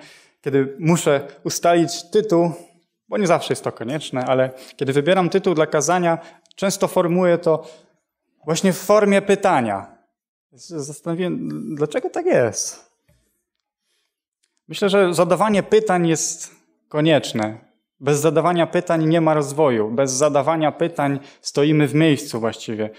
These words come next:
W Księdze Izajasza jeden osiemnaście jest napisane, jak Bóg mówi: "Rozpierajmy się w Biblii Gdańskiej", czy,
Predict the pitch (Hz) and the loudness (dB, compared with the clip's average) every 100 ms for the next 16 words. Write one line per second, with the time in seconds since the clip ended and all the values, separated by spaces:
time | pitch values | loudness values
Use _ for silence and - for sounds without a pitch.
0 | - _ - 151 143 147 143 160 165 - | -20 _ 0 2 2 2 2 2 0 0
1 | 135 139 135 135 - 135 143 143 143 135 | 0 2 0 -2 -4 -2 -2 -2 -2 -2
2 | 139 135 135 131 135 143 139 135 123 127 | 0 -2 -2 -6 -2 0 0 0 -2 -2
3 | 135 143 131 135 135 - - - _ - | -4 -2 -2 -2 -4 -18 -20 -20 _ -12
4 | - 208 165 165 - 170 170 185 160 135 | -2 2 4 2 0 2 4 4 2 0
5 | - 127 - - 127 135 131 131 123 131 | 0 -2 -2 -10 -6 -2 0 0 2 2
6 | 139 131 - 120 - 123 120 | 2 0 0 0 0 0 -2